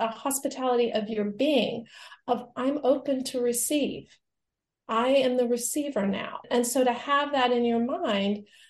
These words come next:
that I'm going to let this wash over me.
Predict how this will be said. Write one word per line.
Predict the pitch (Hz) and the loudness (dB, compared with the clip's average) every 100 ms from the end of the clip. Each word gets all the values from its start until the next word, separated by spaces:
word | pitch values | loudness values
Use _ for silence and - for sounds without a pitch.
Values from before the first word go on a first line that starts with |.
| _ | _
that | 220 226 - | 2 2 0
I'm | - 233 262 | -2 2 2
going | 269 269 | 2 2
to | 262 | 2
let | 233 233 | 2 0
this | 233 - | -6 -2
wash | 214 220 | -4 -2
over | 285 311 240 | -2 -2 -2
me. | 196 - - | -2 -4 -14